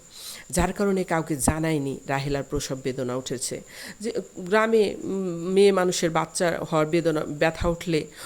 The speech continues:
অনেকেই সাহায্য করার জন্য চাচি শাশুড়ি, দাদি শাশুড়িরা এগিয়ে আসে, কিন্তু রহিমউদ্দি কাউকেই কিছুই জানায়নি।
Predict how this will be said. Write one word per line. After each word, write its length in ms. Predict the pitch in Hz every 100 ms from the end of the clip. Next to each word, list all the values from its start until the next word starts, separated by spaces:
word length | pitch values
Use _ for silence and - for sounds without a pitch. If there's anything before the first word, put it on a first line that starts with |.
| 185
অনেকেই 340 | 202 226 233 226
সাহায্য 380 | 208 175 160
করার 280 | 170 160 156
জন্য 340 | 156 156 143 - - - - 156
চাচি 260 | 160 151
শাশুড়ি, 480 | 160 156 - 147 143
দাদি 280 | 143 139 147
শাশুড়িরা 500 | - 147 - 143 135
এগিয়ে 340 | 123 143 143
আসে, 300 | 123 - - - - - -
কিন্তু 180 | 180
রহিমউদ্দি 600 | 165 165 202 196 160 151 - - -
কাউকেই 360 | - 160 165 190
কিছুই 360 | - 151 - 143
জানায়নি। 540 | 143 131 123 131 123